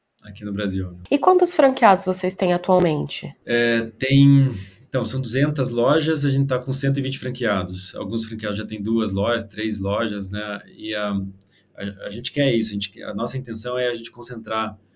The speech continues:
Speaker 1: é, na, na, em, em, do-, dos melhores operadores de, de,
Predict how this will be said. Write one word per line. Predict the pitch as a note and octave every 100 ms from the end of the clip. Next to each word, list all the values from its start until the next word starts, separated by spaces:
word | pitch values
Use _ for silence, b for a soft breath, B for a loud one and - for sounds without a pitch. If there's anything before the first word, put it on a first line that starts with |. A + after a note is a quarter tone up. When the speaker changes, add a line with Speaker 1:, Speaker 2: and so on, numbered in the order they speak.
| _ _
Speaker 1:
é, | G#2 G#2+ G#2 G2+ G2 F#2+ F#2+ G2 - - _ _ _ -
na, | A2 A2+ A2 A2
na, | A2 G#2+ G2+ F#2+ F#2+ b b b _ _ -
em, | A2+ - A#2
em, | A2+ A2 - - _ _
do-, | B2 B2+
dos | - B2+
melhores | C#3+ C#3 D3+ C#3+
operadores | C3+ C3+ A2+ B2 A#2 A2 G2+
de, | G#2+ G#2+
de, | G#2+ G2+ G#2+ G2+